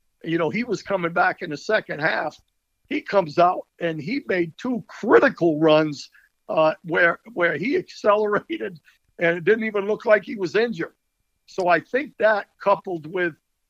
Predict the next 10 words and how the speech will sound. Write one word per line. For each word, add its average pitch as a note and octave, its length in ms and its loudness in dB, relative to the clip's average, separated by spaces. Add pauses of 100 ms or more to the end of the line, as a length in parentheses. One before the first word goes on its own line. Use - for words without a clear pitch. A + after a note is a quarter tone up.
(100)
I F#3 160 2
think A3 300 -4
Andy G3 280 -6
Reid F#3 420 -8
is D#3 220 -4
the, D3 140 0 (340)
is D#3 260 2
the C#3 140 -2
very G3+ 460 2
best C#3 800 4